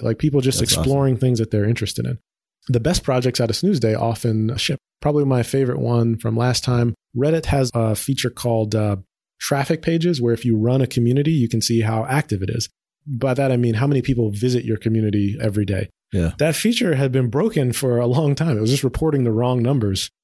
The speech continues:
Speaker 1: for, like, for years. And as a Snooze Day project, one of our engineers said, "Look, I wanna go fix that so the numbers are more accurate."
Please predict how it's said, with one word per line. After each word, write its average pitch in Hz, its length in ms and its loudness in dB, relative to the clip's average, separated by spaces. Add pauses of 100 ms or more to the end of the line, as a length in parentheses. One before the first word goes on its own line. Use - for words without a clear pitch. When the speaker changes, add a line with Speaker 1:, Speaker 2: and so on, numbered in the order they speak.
(180)
Speaker 1:
for, 139 360 0
like, 131 320 0 (160)
for - 140 0
years. 139 640 2 (460)
And 139 520 2
as 135 140 0
a 120 40 -2
Snooze 233 260 0
Day 151 140 0
project, 127 380 -2
one 131 100 2
of 131 120 2
our 123 80 0
engineers 123 440 2
said, 110 120 -2
"Look, 123 160 0
I 113 60 -4
wanna 139 200 0
go 120 80 0
fix - 280 -2
that 113 140 2
so 113 100 -2
the 120 80 4
numbers 120 400 2
are 113 40 2
more 107 180 0
accurate." 117 440 -4